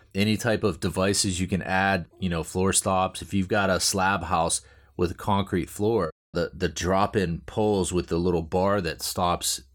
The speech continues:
in the back of the door, I mean, those can be, those can be pretty nice if you have one door that you don't wanna mess with.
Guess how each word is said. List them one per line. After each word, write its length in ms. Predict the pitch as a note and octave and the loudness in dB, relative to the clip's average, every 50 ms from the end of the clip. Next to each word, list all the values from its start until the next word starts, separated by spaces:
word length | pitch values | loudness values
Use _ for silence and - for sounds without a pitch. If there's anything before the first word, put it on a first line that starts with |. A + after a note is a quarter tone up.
| _ | _
in 120 | - F2 D#2+ | -8 -6 -6
the 80 | D#2+ | -4
back 260 | D#2 F2 F2+ E2+ - - | 0 0 0 0 0 -2
of 60 | D#2 | -6
the 60 | D2+ | -6
door, 240 | D#2 F2+ F2+ F2 E2+ | -4 -2 0 0 0
I 20 | |
mean, 240 | E2+ E2+ E2+ E2 - - _ _ _ _ _ _ | 0 -2 -2 -4 -6 -8 _ _ _ _ _ _
those 240 | - F#2+ F#2+ F2 - | 0 0 0 0 -2
can 140 | - F#2 | -2 -2
be, 320 | E2+ F#2 F2+ F2 E2+ - - | 0 2 2 2 0 0 -2
those 260 | - F#2 F#2 F2+ - | -2 0 0 0 0
can 120 | - F2 | -2 -2
be 100 | E2 F2+ | -2 -2
pretty 220 | E2+ - - F#2 E2+ | 0 0 0 0 2
nice 280 | F2 F2+ F2+ E2+ - | 2 2 2 2 0
if 260 | - A2 G#2+ G#2+ - - | 0 0 0 0 2 0
you 100 | F#2+ F#2 | 2 2
have 260 | F#2 F#2 F2 E2 D#2+ | 4 2 2 0 -2
one 400 | E2 D#2+ E2+ F#2 F#2+ F#2+ F#2 F2 | -4 -2 0 2 2 2 2 2
door 260 | F#2 F2+ F2+ F2+ F2 | 2 2 2 2 2
that 240 | E2 E2 D#2+ - - | 0 -2 -4 -4 -2
you 80 | F#2+ | -2
don't 160 | F2 F2 E2+ F2 | -2 -2 -2 -2
wanna 160 | F2 E2+ E2 | -2 -2 -2
mess 280 | E2 E2+ E2+ - - | 0 0 0 0 0
with. 160 | - F2+ E2 | 0 -2 -4